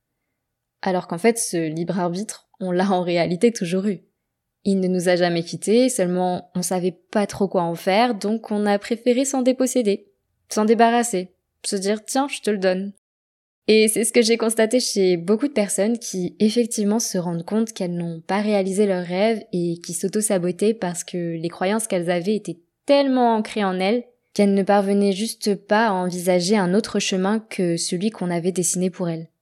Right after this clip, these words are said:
Et c'est déjà très compliqué de sortir de ces croyances limitantes, et ça l'est encore plus quand ça fait des années qu'on continue de les entretenir. Comment tu fais quand tu te sens dans un engrenage pour trouver le courage après de vivre ta propre vie ?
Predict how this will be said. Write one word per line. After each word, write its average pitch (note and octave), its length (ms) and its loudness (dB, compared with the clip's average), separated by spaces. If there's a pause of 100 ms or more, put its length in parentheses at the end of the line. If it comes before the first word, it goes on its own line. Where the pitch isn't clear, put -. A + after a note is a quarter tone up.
(480)
Et G3 340 4
c'est G3+ 160 0
déjà G#3+ 400 4
très D4 220 2
compliqué C4 440 2
de F#3 280 4
sortir F#3+ 380 2
de F#3+ 80 -2
ces F3+ 180 0
croyances G3 380 0
limitantes, G3 640 -2 (460)
et F#3 140 -2
ça F3+ 160 0
l'est G3 80 0
encore G3+ 300 -2
plus A#3+ 280 -4
quand F3 280 -4
ça F3+ 140 -4
fait F#3+ 120 -2
des F#3+ 200 0
années G#3 220 4
qu'on A3+ 140 -4
continue F#3 380 -6
de F#3+ 60 -6
les F3 140 -2
entretenir. F3 540 -8 (760)
Comment C4 240 2
tu - 160 -6
fais C#4+ 300 2
quand G3+ 340 -4
tu G3+ 160 -8
te - 80 -10
sens C4+ 180 0
dans F#3+ 260 0
un F#3 280 -2
engrenage A3+ 800 2 (180)
pour F#3 160 -12
trouver A#3+ 300 -2
le G#3 160 0
courage A3+ 480 -2
après G#3+ 320 -4
de F#3 100 -6
vivre F#3 400 -6
ta E3+ 140 -6
propre G#3+ 400 -10
vie ? E3+ 220 -8